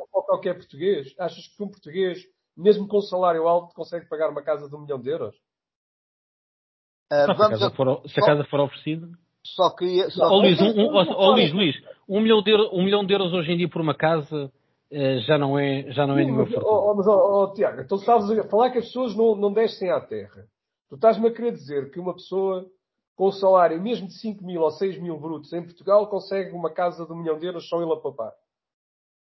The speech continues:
Speaker 3: Não, não consigo, mas se a casa for
Speaker 1: Ah,
Speaker 3: herdada,
Speaker 1: não.
Speaker 3: <laughs> eu
Speaker 1: Não,
Speaker 3: não,
Speaker 1: a
Speaker 3: não
Speaker 1: casa
Speaker 3: fui
Speaker 1: Não,
Speaker 3: Não é?
Speaker 1: eu não sei como é que é a casa. O que eu estou a, a levantar, a levantar dúvidas é o que o património que muita gente dessa apresenta.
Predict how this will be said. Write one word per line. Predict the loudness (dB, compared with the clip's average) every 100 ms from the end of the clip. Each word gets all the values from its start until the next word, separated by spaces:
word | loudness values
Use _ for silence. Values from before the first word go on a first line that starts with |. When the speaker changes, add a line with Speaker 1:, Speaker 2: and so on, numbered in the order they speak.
| _ 2
Speaker 3:
Não, | 4 6
não | 4
consigo, | 2 0 0 0
mas | 0
se | 0
a |
casa | 2 2 2
for | 0 4
Speaker 1:
Ah, |
Speaker 3:
herdada, | 8 10 8 4
Speaker 1:
não. | 0 0
Speaker 3:
<laughs> | -2 -12 -8 -8 -8 -6
eu | 2 2 6
Speaker 1:
Não, | 8
Speaker 3:
não, | 10
Speaker 1:
a | 10
Speaker 3:
não | 6
Speaker 1:
casa | 4
Speaker 3:
fui | 2 0 -2 _ _ _ _ _ _ _ _ -2
Speaker 1:
Não, | 4
Speaker 3:
Não | 6
é? | 6
Speaker 1:
eu |
não | 6
sei | 2 -6
como | -4
é | -4
que | -4
é |
a |
casa. | 2 2 2
O | -6
que | -8
eu |
estou | -8 -2 0
a, | -2 -4
a | -6
levantar, | -4 -4 -2 -4 -4 _
a | -12
levantar | -8 -8 -2 -2
dúvidas | -4 -14 -14 -12 -12 -14 _ _ -2
é | 0
o | 0 -4
que |
o | -10
património | -8 -8 -6 2 4 4 2
que | -14 _ _ -16
muita | -16 -14
gente | -10 -10 -10 _
dessa | -8 -8 -12
apresenta. | -16 -16 -12 -12 -12 -20